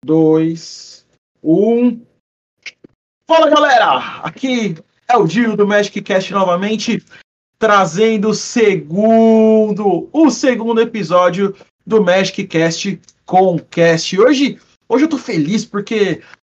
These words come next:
a gente vai falar de uma coisa que a gente não fala muito geralmente no Cast, que é Magic competitivo, né? A gente gosta de zoar pra caramba, vocês sabem muito bem disso, né, galera? Mas hoje a gente vai trazer duas companhias de peso que eu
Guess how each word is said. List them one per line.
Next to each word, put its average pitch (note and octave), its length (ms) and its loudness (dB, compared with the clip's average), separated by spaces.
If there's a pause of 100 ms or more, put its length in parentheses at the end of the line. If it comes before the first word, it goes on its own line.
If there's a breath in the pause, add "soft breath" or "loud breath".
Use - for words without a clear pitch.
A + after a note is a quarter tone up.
(100)
a - 100 -6
gente E3+ 100 -2
vai A#3 100 0
falar A#3 220 0
de G#3+ 60 -6
uma G3 140 -2
coisa G3+ 240 -2
que G#3 120 -6
a - 20 -6
gente F#3+ 100 -8
não G3+ 100 -4
fala F3+ 280 0
muito D#3+ 300 -2
geralmente D3 380 -4 (520)
no - 60 -20
Cast, F#3 300 -2
que A3 80 -6
é G#3 40 -2
Magic F3+ 360 -4
competitivo, F#3 600 -4
né? C3 80 -6
A B2+ 40 -6
gente B2+ 180 -18
gosta C3 220 -8
de C3+ 60 -18
zoar C#3 240 -6
pra C3+ 120 -12
caramba, A2+ 420 -8
vocês A2+ 320 -16
sabem A#2+ 200 -10
muito B2 240 -8
bem B2+ 180 -6
disso, A2+ 260 -14
né, A2+ 80 -12
galera? A2 400 -10 (580)
Mas F#3+ 200 0
hoje G3 100 2
a - 20 4
gente F#3 120 -2
vai G3 120 0
trazer F3+ 400 -2 (160)
duas G#3 400 -2
companhias F#3 500 -4
de E3+ 100 -8
peso E3+ 440 -2
que F3+ 80 -8
eu F3+ 140 -8